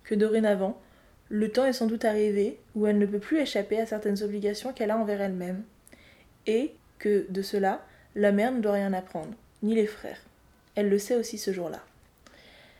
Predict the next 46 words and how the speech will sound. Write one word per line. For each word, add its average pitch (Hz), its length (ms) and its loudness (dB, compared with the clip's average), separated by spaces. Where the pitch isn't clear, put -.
Dès 269 140 2
qu'elle 277 160 8
a 208 80 10
pénétré 220 360 4
dans 247 120 4
l'auto 202 260 4
noir, 185 380 0
elle 220 180 0
l'a 185 140 0
su. - 240 -12
Elle 208 140 2
est 214 100 4
à 220 80 4
l'écart 220 240 2
de 262 80 2
cette 220 220 -2
famille 196 260 2
pour 208 160 -2
la 196 80 4
première 214 320 -2
fois 202 380 -4
et 214 100 -4
pour 208 180 -6
toujours. 170 380 -10
Désormais, 220 640 4
ils 214 80 0
ne 208 100 4
doivent 202 220 2
plus - 220 0
savoir 220 340 2
ce - 80 -6
qu'il 208 220 -4
adviendra 190 400 -2
d'elle. 170 260 -10
Qu'on 226 140 0
la 214 120 8
leur 208 220 4
prenne, 220 380 2
qu'on - 180 -6
la 208 100 2
leur 196 200 2
emporte, 202 580 -4
qu'on 226 140 -2
la 202 100 2
leur 185 220 0
blesse, 175 420 -6